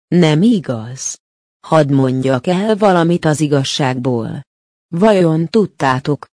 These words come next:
hogy minél jobban bántok velük, annál nagyobb lesz a tápértékük, amikor megeszitek őket?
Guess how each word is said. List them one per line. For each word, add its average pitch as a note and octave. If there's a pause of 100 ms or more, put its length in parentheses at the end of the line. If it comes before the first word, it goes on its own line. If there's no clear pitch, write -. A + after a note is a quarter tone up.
hogy D3+
minél B3
jobban D#3+
bántok G3
velük, D3 (200)
annál C4+
nagyobb D3+
lesz D3+
a F3+
tápértékük, F3+ (220)
amikor F3
megeszitek D3+
őket? B2